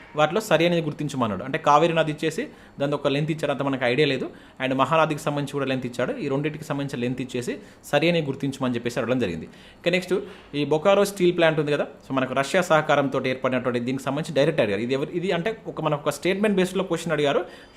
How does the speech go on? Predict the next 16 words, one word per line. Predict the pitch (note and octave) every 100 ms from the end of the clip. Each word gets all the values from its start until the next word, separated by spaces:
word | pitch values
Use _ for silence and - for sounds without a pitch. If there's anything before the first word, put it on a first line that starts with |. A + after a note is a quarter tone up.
| -
లాస్ట్కి | D3+ F3 G3 A3
మనకు | G3+ F#3+ A3+
ఇది | A#3
ఎవరి | E3 F3+
సహకారంతో | G#3+ F#3+ F#3 F3+ E3+ E3+ F3
ఏర్పడిందని | D#3+ D#3+ D3+ D3 D3
చెప్పేసి | C#3 C#3+ C#3
అన్నాడు. | F3 F#2+
So | - - -
ఇది | D#3
మనకు | D#3+ D#3
నైన్టీన్ | D#3 E3 F#3 F#3+
సిక్స్టీ | F#3 - F#3+
ఫోర్లో | F3+ F3 F3 E3 - - -
రష్యా | C#3+ C#3+ G3
సహకారంతో | F3+ E3 D#3+ D3+ D3+ D3+